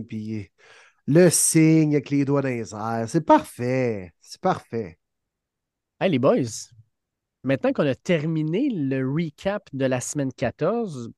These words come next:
Speaker 2: puis qu'on finit ça en plus avec l'agent de Tommy DeVito, pourquoi, pourquoi ne pas recevoir un agent de joueur sur notre
Speaker 1: Attends, attends,
Speaker 2: podcast
Speaker 1: attends,
Speaker 2: à nous
Speaker 1: attends.
Speaker 2: aussi ?
Speaker 1: Ça nous prend
Speaker 2: Dis donc.
Speaker 1: le score, Dave.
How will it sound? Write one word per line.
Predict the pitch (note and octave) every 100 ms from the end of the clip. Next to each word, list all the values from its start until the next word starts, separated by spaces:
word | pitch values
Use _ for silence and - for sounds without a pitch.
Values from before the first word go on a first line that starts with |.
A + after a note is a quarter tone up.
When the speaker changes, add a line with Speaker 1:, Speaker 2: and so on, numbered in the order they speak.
| _ _ -
Speaker 2:
puis | -
qu'on | E3 D#3
finit | - C#4+ F#3
ça | - C4
en |
plus | F#3 G3+
avec | C#3 C3+ D3+
l'agent | C3+ C3+ D#3+
de |
Tommy | - C#3 C#3
DeVito, | C3 A#2+ A#2+ G#3 -
pourquoi, | F#3 - D4+ F#4 _ _ _ _
pourquoi | E4 - A#4 A#4
ne | -
pas | F#3 E3+
recevoir | - - D#3 C#3+ A3 A#3+
un | C#3 D3 E3+
agent | G#3 E3 D#3+ D3
de | C3
joueur | C#3 F3+ A#3+
sur | - C#3+ C3
notre | D#3+ F3+
Speaker 1:
Attends, | - D#4
attends, | - D#4
Speaker 2:
podcast | - D4 C#4+
Speaker 1:
attends, |
Speaker 2:
à | C4
nous | C#4
Speaker 1:
attends. | B3
Speaker 2:
aussi ? | G3+ F3 _ _ _ _
Speaker 1:
Ça | - C#3
nous | D#3
prend | D#3 A#3
Speaker 2:
Dis | A3+
donc. |
Speaker 1:
le | F3 D3
score, | - F#3 C4 D#4+ A3
Dave. | F#3 G#3 G#3 C#3